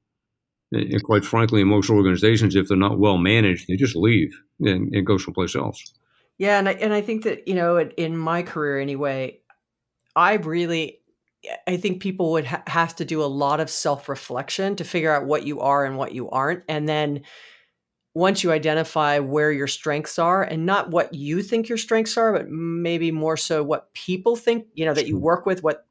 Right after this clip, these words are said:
Speaker 2: why they invite you to meetings, right? Why are you part of the team? Why did they hire you? Like, when I was going between my last, uh, employer and,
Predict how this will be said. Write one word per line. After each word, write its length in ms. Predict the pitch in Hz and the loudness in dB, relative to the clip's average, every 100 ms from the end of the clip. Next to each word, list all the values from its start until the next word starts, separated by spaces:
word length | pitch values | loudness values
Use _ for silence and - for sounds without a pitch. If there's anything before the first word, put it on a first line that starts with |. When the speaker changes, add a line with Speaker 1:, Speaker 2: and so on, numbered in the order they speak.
| _ | _
Speaker 2:
why 280 | 135 160 175 | 2 4 6
they 180 | 165 | 4
invite 320 | 156 147 151 151 | 2 0 -2 -2
you 80 | |
to 80 | 139 | -4
meetings, 480 | 139 131 123 - - _ _ | -4 -4 -6 -12 -16 _ _
right? 100 | - - | -14 -12
Why 420 | 143 151 151 165 | -4 0 2 2
are 80 | 160 | 2
you 200 | 151 143 | 0 -6
part 220 | - 147 | -2 0
of 60 | 143 | 0
the 80 | |
team? 240 | 135 139 131 | -6 -8 -6
Why 300 | 131 135 143 | -2 0 0
did 160 | 147 | -2
they 80 | 139 | -4
hire 280 | 131 143 139 | -2 0 0
you? 180 | 135 123 | -2 -6
Like, 120 | 135 | -4
when 140 | 165 | -2
I 80 | 160 | 0
was 180 | 165 151 | 0 0
going 300 | 151 151 151 | -2 -2 -4
between 280 | 143 - 143 | -8 -10 -8
my 140 | 143 | -6
last, 520 | 139 139 143 147 - - | -4 -2 -2 -4 -12 -12
uh, 300 | 147 135 - - _ | -10 -8 -10 -12 _
employer 600 | - 147 - 139 143 139 | -16 -16 -8 -4 -2 -2
and, 220 | 135 135 | -2 -6